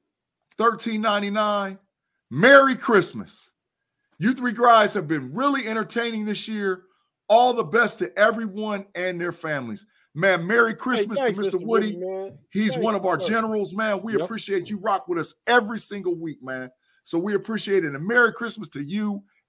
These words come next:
Speaker 1: and your family.
Speaker 2: Definitely, definitely.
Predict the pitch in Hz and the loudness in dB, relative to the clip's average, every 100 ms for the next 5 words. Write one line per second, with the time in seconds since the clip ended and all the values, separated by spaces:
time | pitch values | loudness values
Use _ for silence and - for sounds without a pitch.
0 | - 190 185 156 160 147 - 127 90 78 | 0 2 4 4 2 2 0 -2 -4 -10
1 | _ _ _ _ _ _ 127 170 175 143 | _ _ _ _ _ _ -8 -6 -6 -10
2 | 120 _ _ 127 147 165 135 131 | -18 _ _ -14 -12 -10 -12 -20